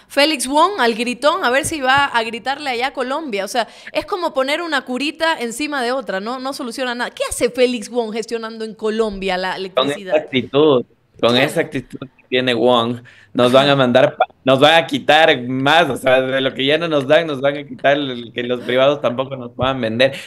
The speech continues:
Speaker 2: Imagínate tú que Inés Manzano decía que ya estaban esas conversaciones antes de la cop. Y antes de la cop sale esa entrevista de Novoa, entrevista entre, entre
Speaker 1: Ujú.
Speaker 2: comillas, porque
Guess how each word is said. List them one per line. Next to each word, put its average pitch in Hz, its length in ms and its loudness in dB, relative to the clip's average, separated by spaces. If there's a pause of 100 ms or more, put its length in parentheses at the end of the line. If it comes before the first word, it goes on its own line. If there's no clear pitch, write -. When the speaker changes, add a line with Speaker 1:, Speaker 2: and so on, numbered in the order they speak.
Speaker 2:
Imagínate 175 600 2
tú 156 200 -4
que 143 100 0
Inés 135 220 0
Manzano 131 440 -2
decía 123 320 0
que 117 120 -6
ya 117 40 0
estaban 120 340 2
esas 120 240 -8
conversaciones 113 640 -6
antes 117 260 -6
de 110 80 0
la 110 160 -2
cop. - 280 0 (280)
Y 156 100 2
antes 190 240 0
de 185 80 2
la 147 160 2
cop 143 200 2
sale 139 380 2
esa 139 160 -6
entrevista 123 560 0
de 120 100 0
Novoa, 113 480 2
entrevista 127 680 0
entre, 107 580 -2
entre 104 240 -4
Speaker 1:
Ujú. - 60 -12
Speaker 2:
comillas, 113 380 -2
porque - 260 -6